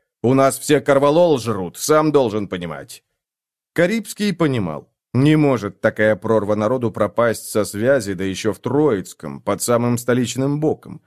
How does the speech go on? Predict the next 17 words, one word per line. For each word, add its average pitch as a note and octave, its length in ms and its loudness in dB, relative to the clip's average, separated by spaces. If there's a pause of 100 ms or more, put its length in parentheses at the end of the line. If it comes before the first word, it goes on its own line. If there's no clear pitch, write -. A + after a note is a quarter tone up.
(280)
Тем C#3 260 0
более, D#3+ 340 0
что B2 200 0
автономная A2+ 600 0
аппаратура G#2+ 480 0
ничего A#2+ 400 -2
зловещего G2 580 -4
не A2+ 120 -2
доложила. C#3+ 600 -2 (420)
Непонятно C#3+ 580 2
было C3 200 0
лишь, B2+ 240 0
зачем A2 560 0
он, G#2+ 340 -2
майор G2 400 0
Карибский, C3+ 720 -6
сдался, F2 680 -4